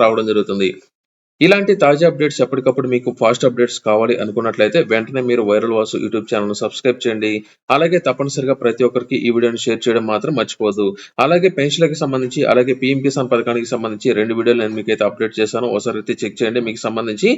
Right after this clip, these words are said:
ఇరవై విడత పేమెంట్ అనేది వస్తుందా లేదా అనే దానితో పాటు, కొత్తగా రిజిస్ట్రేషన్ ఎవరైతే పీఎం కిసాన్ పథకానికి సంబంధించి చేసుకోవాలనుకుంటున్నారో, అటువంటి వారందరికీ సంబంధించిన అర్హతలు కూడా మార్పులు అయితే రావడం జరిగింది. అలాగే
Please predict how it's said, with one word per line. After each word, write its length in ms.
ఇరవై 280
విడత 300
పేమెంట్ 340
అనేది 180
వస్తుందా 420
లేదా 220
అనే 120
దానితో 360
పాటు, 180
కొత్తగా 360
రిజిస్ట్రేషన్ 440
ఎవరైతే 320
పీఎం 180
కిసాన్ 320
పథకానికి 380
సంబంధించి 360
చేసుకోవాలనుకుంటున్నారో, 800
అటువంటి 320
వారందరికీ 440
సంబంధించిన 440
అర్హతలు 360
కూడా 140
మార్పులు 360
అయితే 140
రావడం 360
జరిగింది. 340
అలాగే 340